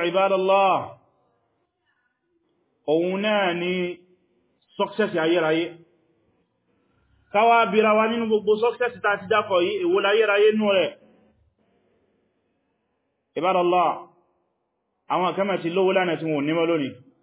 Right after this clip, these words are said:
Success náà wá dà? Ẹni tó wó rẹ̀ tán, òun máa padà tán.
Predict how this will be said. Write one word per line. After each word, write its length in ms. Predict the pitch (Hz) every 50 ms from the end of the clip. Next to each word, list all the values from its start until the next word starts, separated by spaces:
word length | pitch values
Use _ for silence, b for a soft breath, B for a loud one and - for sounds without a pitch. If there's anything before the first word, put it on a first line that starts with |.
| _ _ _ _ _ _ _ _ _ _ _ _ _ _ _ _
Success 320 | 196 202 202 202 190 139
náà 180 | 156 165 165 151
wá 120 | 147 151
dà? 140 | 156 143 123 98 - - _ _ _ _ _ _ _ _ _ _ _ _ _ _ _ _ _ _ _ _ _ _ _ _ _ _ _ _ _ _ _ _ _ _ _ _ _ _ _ _
Ẹni 200 | 156 180 202 196
tó 80 | 190 220
wó 180 | 226 220 202 196
rẹ̀ 200 | 180 170 165 -
tán, 420 | 190 208 233 233 240 233 226 - - - _ _
òun 200 | 131 143 175 208
máa 160 | 220 202 165
padà 220 | 165 180 175 165 151 -
tán. 180 | - 214 214 170